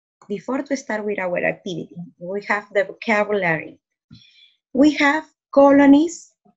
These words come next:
that is the same as communities, as you can see here. Okay, these are the colonies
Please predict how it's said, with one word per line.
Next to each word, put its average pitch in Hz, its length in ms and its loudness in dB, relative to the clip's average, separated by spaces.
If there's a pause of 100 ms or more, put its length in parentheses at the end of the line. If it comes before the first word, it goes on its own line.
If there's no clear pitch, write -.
that 185 300 2
is 175 180 -2
the 190 100 2
same 185 460 -2
as 165 160 -4
communities, 339 760 -2
as 208 160 -8
you 226 100 -10
can 226 180 -4
see 226 180 -10
here. 180 540 -2 (600)
Okay, 208 460 -6 (1120)
these 254 400 -2
are 220 260 0
the 214 140 0
colonies 214 1000 -2